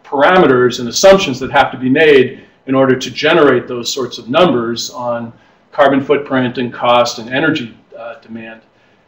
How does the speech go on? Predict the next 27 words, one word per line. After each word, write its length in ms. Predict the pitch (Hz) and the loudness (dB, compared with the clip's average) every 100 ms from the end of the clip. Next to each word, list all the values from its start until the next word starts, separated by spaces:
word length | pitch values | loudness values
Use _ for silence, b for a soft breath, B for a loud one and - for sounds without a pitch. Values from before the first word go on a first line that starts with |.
| _ | _
Uh, 200 | - - - | -20 -20 -14
different 280 | 147 131 135 | -6 0 4
algal 340 | 165 170 160 | 4 4 -2
species 480 | - 165 160 170 143 | -2 -4 -4 -6 -4
were 100 | 151 | 0
used, 560 | 147 151 151 147 135 | 2 2 2 2 2
different 300 | 147 147 143 | -2 -2 -2
processing 580 | - 139 131 143 - 143 | 2 4 4 0 -2 -6
schemes, 800 | 123 - 139 135 131 127 127 - b b | -6 -8 -4 0 2 2 -2 -10 b b
different 280 | 147 143 127 | -4 -2 -4
scales 480 | - 156 156 151 156 | -2 2 6 6 4
of 80 | |
operations, 1120 | 147 135 139 139 139 135 147 139 135 127 - b b - | 4 4 4 4 2 2 0 0 -2 -6 -10 b b -4
different 300 | 160 160 143 | -2 2 2
inputs 580 | 156 - 156 147 147 147 | 2 6 8 8 6 -2
and 80 | |
outputs 800 | 139 135 139 - 147 143 135 - | -2 0 0 2 2 2 -2 -6
and 80 | 127 | -8
system 400 | - 156 - 139 | -8 -8 -4 -2
boundaries 720 | 135 135 139 135 127 127 120 | 2 2 2 0 2 2 0
and 100 | 123 | -6
so 260 | 113 127 120 | -4 -2 0
on 120 | 113 | -2
and 120 | 110 | -4
so 200 | 107 123 | -2 -2
forth. 340 | 117 - - - | -2 -8 -14 -10
So 380 | - 127 120 | 0 2 2